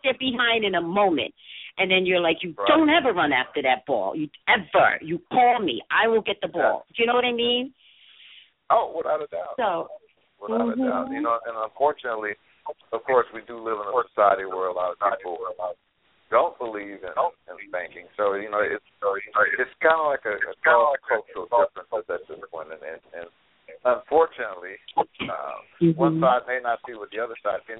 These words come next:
Speaker 2: See, I don't have any children, so I don't have anybody to spank. So it wasn't, I haven't had that problem. So I'm speaking that it's purely out of,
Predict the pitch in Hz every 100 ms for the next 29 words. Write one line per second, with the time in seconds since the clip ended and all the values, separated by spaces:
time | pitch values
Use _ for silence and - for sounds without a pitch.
0 | - 196 214 196 156 147 120 - _ 104
1 | - - 135 127 131 123 123 110 107 95
2 | 87 85 - - 92 69 - - - -
3 | - 123 - 113 117 120 101 120 _ -
4 | _ 101 127 131 123 143 175 113 92 104
5 | 90 87 87 107 92 - - - 123 139
6 | - 160 143 131 117 110 _ - 135 131
7 | 120 117 113 107